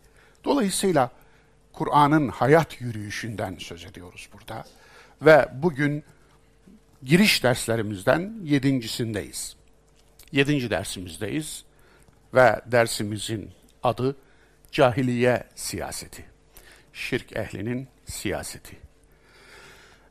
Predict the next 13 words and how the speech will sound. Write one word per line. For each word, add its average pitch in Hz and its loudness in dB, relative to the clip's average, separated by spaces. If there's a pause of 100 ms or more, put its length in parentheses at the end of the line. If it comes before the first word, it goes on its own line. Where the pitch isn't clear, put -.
(140)
Evet, 208 6 (2750)
cahiliye 208 8
döneminde 151 4
siyasi 147 4
yapı 143 2
deyince 120 -2 (720)
şu - 0
soruyu 180 0
sormuş - 0 (520)
olmanızı 160 8
varsayıyorum. 101 -2 (640)
Değilse 151 4
sorabilirsiniz. - -4